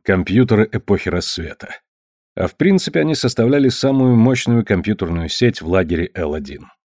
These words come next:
За четыре дня Чиви закончила экскавацию ложа озера и расставила сервоклапаны гашения волн. Отец ее уже готовил почву для возвышенностей.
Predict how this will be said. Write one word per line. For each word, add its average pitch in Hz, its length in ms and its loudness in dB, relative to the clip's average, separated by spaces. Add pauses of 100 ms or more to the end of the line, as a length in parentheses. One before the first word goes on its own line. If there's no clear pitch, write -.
(920)
За 92 180 -6
четыре 175 420 2
дня 143 260 2
Чиви 151 320 0
закончила 123 760 2
экскавацию 107 840 0
ложа 104 300 0
озера 135 460 2
и 120 140 -4
расставила 139 560 0
сервоклапаны 120 720 0
гашения 82 500 -4
волн. 73 280 -8 (840)
Отец 175 400 2
ее 165 160 2
уже 135 200 4
готовил 120 420 2
почву 98 400 -2
для 90 120 -2
возвышенностей. - 840 -8